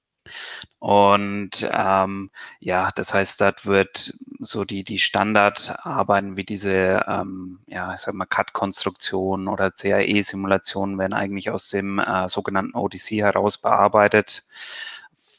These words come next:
Ein wichtiger Punkt an der Stelle ist, sowas funktioniert natürlich auch nur, wenn man sich persönlich kennt. Das heißt, in solchen Projekten ist es die Intention so, dass man sich mindestens einmal im Jahr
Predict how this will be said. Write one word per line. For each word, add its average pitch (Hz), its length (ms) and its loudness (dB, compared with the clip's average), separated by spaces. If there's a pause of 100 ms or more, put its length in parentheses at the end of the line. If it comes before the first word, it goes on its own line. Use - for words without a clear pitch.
(120)
Ein 113 500 2
wichtiger 117 340 2
Punkt 123 280 -2
an 110 120 0
der 107 140 4
Stelle - 260 0
ist, - 300 0
sowas 110 440 -2
funktioniert 110 560 -4
natürlich 110 560 -4
auch 110 180 0
nur, 110 180 -2
wenn 107 120 0
man 107 100 0
sich - 180 -2
persönlich 107 500 -4
kennt. 113 420 -2 (420)
Das - 220 -2
heißt, 101 240 4
in 101 80 -2
solchen 101 380 -2
Projekten 104 480 -2
ist 110 160 -4
es - 160 -4
die 120 160 -6
Intention 101 640 -2
so, 104 300 0
dass 98 260 -4
man 101 100 -6
sich 95 220 -6
mindestens 101 460 -4
einmal 101 600 0
im 95 120 -4
Jahr 101 440 2